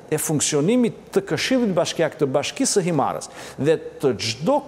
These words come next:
këshilli tjetër bashkiak e parashikon tekstualisht se mbledhjen e thret sekretari i Këshillit të Shkuar, në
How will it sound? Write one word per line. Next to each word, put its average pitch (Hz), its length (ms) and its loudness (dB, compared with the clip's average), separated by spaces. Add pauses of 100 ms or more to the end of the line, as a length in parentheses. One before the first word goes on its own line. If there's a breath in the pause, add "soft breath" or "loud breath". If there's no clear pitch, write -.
(120)
këshilli 202 560 4
tjetër 156 400 0
bashkiak - 840 -4
e 151 80 2
parashikon 160 640 2 (400)
tekstualisht 156 720 0 (560 loud breath)
se - 200 -2
mbledhjen 127 600 2 (160)
e 113 100 -2
thret 131 460 0 (500)
sekretari 131 840 0 (840)
i 208 140 2
Këshillit 127 540 -2
të 214 100 6
Shkuar, 120 400 -2 (880 loud breath)
në 190 220 2